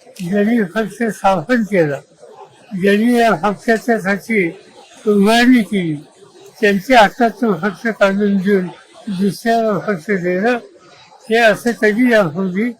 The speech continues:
या देशात घडलेलं नव्हतं, पण तेही निवडणूक आयोगाने करून दाखवलं.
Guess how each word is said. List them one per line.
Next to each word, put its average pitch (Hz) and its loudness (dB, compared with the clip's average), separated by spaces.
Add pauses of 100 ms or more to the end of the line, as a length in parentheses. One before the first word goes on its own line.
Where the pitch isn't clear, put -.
(340)
या 220 4
देशात 202 -2
घडलेलं 190 -2
नव्हतं, 180 -2 (540)
पण 214 0
तेही 247 4 (440)
निवडणूक 220 2
आयोगाने 208 2
करून 190 -2
दाखवलं. 160 -2